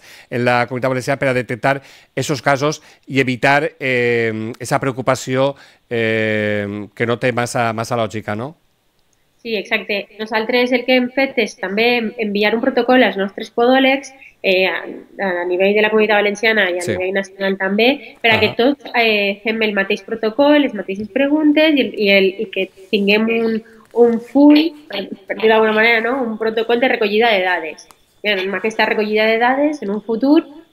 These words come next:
Speaker 2: podrem fer un, un, un estudi com cal per traure les conclusions que havies comentat abans.
Speaker 1: Mm. El que, abans de calfar-se el cap, si algú detecta algun possible símptoma, com pugui ser aquestes taques de color púrpura, el,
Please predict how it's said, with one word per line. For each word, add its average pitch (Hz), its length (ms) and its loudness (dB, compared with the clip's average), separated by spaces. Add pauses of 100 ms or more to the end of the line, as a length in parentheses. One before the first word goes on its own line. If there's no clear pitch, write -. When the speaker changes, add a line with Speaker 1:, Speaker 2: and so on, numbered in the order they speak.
Speaker 2:
podrem 196 580 2
fer 208 200 2
un, 202 220 0
un, 196 500 2
un 202 140 4
estudi 202 360 4
com 180 240 -2
cal 170 360 0
per 175 200 -4
traure 196 600 2
les 214 180 -4
conclusions 190 480 0
que 196 80 0
havies 185 260 2
comentat 175 380 -2
abans. - 420 -4 (260)
Speaker 1:
Mm. 113 220 -6 (300)
El 127 480 4
que, 127 420 2
abans 135 180 0
de 175 80 -2
calfar-se 156 360 -2
el 131 80 -6
cap, 160 300 2
si - 140 -4
algú 143 400 0
detecta 143 440 0
algun 139 240 -2
possible 139 480 -2 (180)
símptoma, 160 500 0
com 127 140 -2
pugui 143 240 -2
ser 139 300 -2 (240)
aquestes 139 240 -6
taques 135 260 -2
de 139 80 -2
color 131 240 0
púrpura, 143 460 0 (340)
el, 135 240 -4